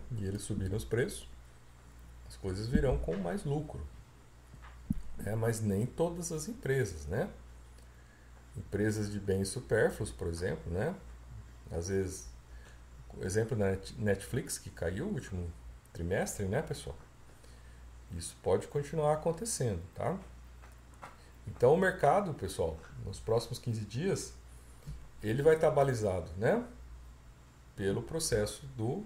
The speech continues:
imposto de renda, né, que ainda talvez as pessoas não tenham caído a ficha, hein?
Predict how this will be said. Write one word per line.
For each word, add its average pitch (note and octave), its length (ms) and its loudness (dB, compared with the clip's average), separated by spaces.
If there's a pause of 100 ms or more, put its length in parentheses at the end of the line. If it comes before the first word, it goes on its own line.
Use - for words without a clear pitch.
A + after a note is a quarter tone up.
(100)
imposto A2 220 -4
de B2 60 -2
renda, G#2 340 0 (1040)
né, F#2 260 0
que E3+ 320 -6 (540)
ainda D#3+ 540 6
talvez G3 340 6
as F#3+ 80 2
pessoas F#3+ 340 4
não G3+ 140 6
tenham - 220 4
caído D#3 340 4
a A#3 60 2
ficha, C3+ 400 0
hein? B2 140 0